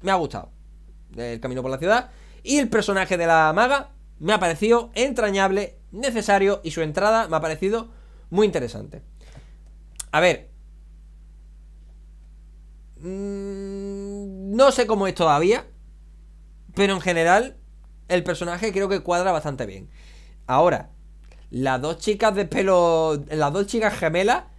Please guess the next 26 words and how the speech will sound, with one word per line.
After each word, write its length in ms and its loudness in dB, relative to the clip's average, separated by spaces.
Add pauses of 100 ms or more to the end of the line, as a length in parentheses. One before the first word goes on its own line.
(280)
¿por 220 -4
qué 80 -2
el 100 -2
personaje 480 0
no 80 -2
se 80 -2
ha 40 0
preguntado 360 -2
en 60 -4
ningún 240 -2
momento 380 -2
dónde 240 0
están? 380 0 (3750)
No 200 0
sé. 260 -2 (460)
O 80 -4
sea, 100 0
al, 340 -2
al 100 -8
principio 360 -2
a 20 4
lo 60 0
mejor 340 -2
podría 220 -6
habérselo 300 -2
preguntado, 520 -6